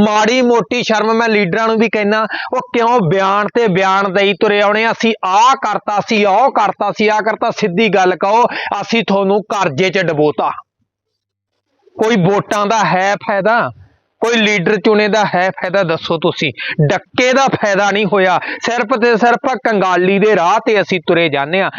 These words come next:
ਦਿਨ ਬ ਦਿਨ ਇਹ ਕਰਜ਼ਾ ਵੱਧਦਾ ਤੁਰਿਆ ਜਾ ਰਿਹਾ, ਦਿਨ ਬ ਦਿਨ ਅਸੀਂ ਇਹਨਾਂ ਚੀਜ਼ਾਂ ਦੇ ਸ਼ਿਕਾਰ ਹੁੰਦੇ ਜਾ ਰਹੇ ਹਾਂ। ਦੱਸੋ ਤੁਸੀਂ, ਕੌਣ ਜ਼ਿੰਮੇਵਾਰ ਆ? ਇੱਕ ਵੀ ਪਰਸਨ ਨੇ ਕਦੇ, ਜਦੋਂ ਸਾਡਾ ਪੰਜਾਬ ਦਾ ਸੀ ਐਮ ਬੋਲਦਾ, ਉਦੋਂ ਕਦੇ ਉਹਨਾਂ ਨੂੰ ਕਿਹਾ, "ਹੁਣ ਜੀ ਜਿਹੜੇ ਆ ਤੁਸੀਂ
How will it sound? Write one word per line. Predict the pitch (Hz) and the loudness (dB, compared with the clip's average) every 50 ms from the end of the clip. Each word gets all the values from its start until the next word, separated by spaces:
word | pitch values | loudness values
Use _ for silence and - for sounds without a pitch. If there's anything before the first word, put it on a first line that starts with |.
| - - - 160 | -8 -4 -2 0
ਦਿਨ | 139 196 202 220 240 | 0 2 0 0 0
ਬ | 220 233 | 0 0
ਦਿਨ | 180 196 208 214 220 | 0 0 0 0 0
ਇਹ | 226 214 | 0 0
ਕਰਜ਼ਾ | - 214 185 165 143 170 180 170 | 0 -2 -2 -2 0 -2 -2 0
ਵੱਧਦਾ | 139 143 143 151 135 185 190 | 0 -2 -2 -2 -2 -2 -2
ਤੁਰਿਆ | 185 - 175 165 160 160 | -2 0 0 0 0 0
ਜਾ | 151 156 160 170 175 | 0 0 0 0 -2
ਰਿਹਾ, | 175 175 175 - _ _ _ - 147 | -4 -6 -8 -10 _ _ _ -4 -2
ਦਿਨ | 143 190 196 208 | -2 -2 0 -2
ਬ | 208 | 0
ਦਿਨ | 220 185 220 214 214 214 | 0 0 0 0 0 0
ਅਸੀਂ | - - 214 | 0 0 0
ਇਹਨਾਂ | 208 208 214 226 | 0 2 2 0
ਚੀਜ਼ਾਂ | 214 190 202 180 151 180 180 | 2 0 0 0 0 0 0
ਦੇ | 175 175 | 0 -2
ਸ਼ਿਕਾਰ | - - - - 156 143 135 139 139 | -2 -4 -4 -4 -2 -2 -2 -4 -4
ਹੁੰਦੇ | - 151 127 127 123 117 | -6 -4 -4 -2 -2 -2
ਜਾ | 104 104 104 | -4 -4 -4
ਰਹੇ | - - - - | -6 -8 -10 -10
ਹਾਂ। | 214 - _ _ _ _ _ _ _ _ - | -10 -14 _ _ _ _ _ _ _ _ -4
ਦੱਸੋ | 175 196 - - 180 165 | -4 -2 -2 -2 -4 -2
ਤੁਸੀਂ, | - 156 135 - - 143 127 _ _ _ _ _ _ _ _ _ _ _ - - _ _ - - | -2 -4 -4 -4 -6 -8 -10 _ _ _ _ _ _ _ _ _ _ _ -20 -20 _ _ -8 -4
ਕੌਣ | - 175 185 196 | -2 0 0 0
ਜ਼ਿੰਮੇਵਾਰ | 185 170 175 156 147 139 120 113 117 107 101 110 | 0 0 0 0 0 -2 -2 0 -2 -2 -2 -4
ਆ? | 113 - _ - - - - - - - - - - | -8 -14 _ -18 -14 -12 -10 -10 -10 -10 -10 -6 -4
ਇੱਕ | - 240 254 - - - 285 | -2 -2 -2 -2 -2 -2 -2
ਵੀ | 277 294 302 302 | 0 2 2 2
ਪਰਸਨ | 311 311 - 240 220 214 - - - 240 233 233 | 0 0 0 0 0 0 -2 -2 -2 0 0 2
ਨੇ | 226 214 208 202 202 208 208 - 220 | 2 2 2 2 0 0 0 0 0
ਕਦੇ, | 202 180 208 208 214 214 214 202 - - - - - - - _ - 151 143 | 0 2 2 4 4 2 2 0 -2 -4 -6 -6 -8 -12 -16 _ -6 -2 -2
ਜਦੋਂ | 185 180 202 208 | 0 2 2 2
ਸਾਡਾ | 190 202 202 185 202 202 | 2 0 0 -2 -2 -2
ਪੰਜਾਬ | 196 185 208 190 185 180 180 180 175 170 | 0 0 2 2 2 2 0 0 -2 0
ਦਾ | 165 185 185 | 0 0 0
ਸੀ | - - - 170 170 170 175 | 0 0 0 0 2 2 0
ਐਮ | 170 175 180 | 0 0 0
ਬੋਲਦਾ, | 160 139 151 156 156 156 147 147 165 165 165 180 - | 0 0 2 2 2 2 0 0 -2 -2 -2 0 2
ਉਦੋਂ | 170 165 170 156 175 180 180 | 2 4 4 2 2 0 0
ਕਦੇ | - 190 175 160 175 | 0 -2 -2 0 0
ਉਹਨਾਂ | 175 180 180 180 185 | 0 2 2 0 0
ਨੂੰ | 185 185 160 | 0 -2 -2
ਕਿਹਾ, | - 175 156 160 175 | -2 -2 0 0 0
"ਹੁਣ | 170 160 175 175 170 | 0 0 0 0 0
ਜੀ | 160 185 185 | 0 0 2
ਜਿਹੜੇ | 151 165 165 170 185 190 | 2 2 0 0 0 0
ਆ | 185 180 | 0 0
ਤੁਸੀਂ | 160 180 156 - 185 175 | 0 0 0 0 -2 -2